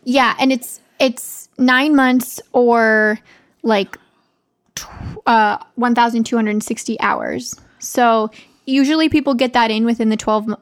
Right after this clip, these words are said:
uh, sorry, the nine months if you're full-time. But if you are part-time, that can vary. I mean, it can be extended.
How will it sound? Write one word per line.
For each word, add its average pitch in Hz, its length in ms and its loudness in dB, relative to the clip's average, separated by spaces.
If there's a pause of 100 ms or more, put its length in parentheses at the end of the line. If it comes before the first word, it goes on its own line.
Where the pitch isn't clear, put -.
(100)
uh, 233 320 -2
sorry, 196 240 -6
the 226 100 -2
nine 226 300 2
months 220 420 -2
if 233 160 -4
you're 208 300 0
full-time. 220 720 -4 (360)
But 233 120 -4
if 233 120 -2
you 226 80 0
are 202 100 0
part-time, 311 680 -2
that 226 180 -2
can 214 140 -2
vary. 285 560 0
I - 40 -2
mean, 214 140 -2
it 214 80 -10
can 214 160 -4
be 214 80 0
extended. 277 800 -2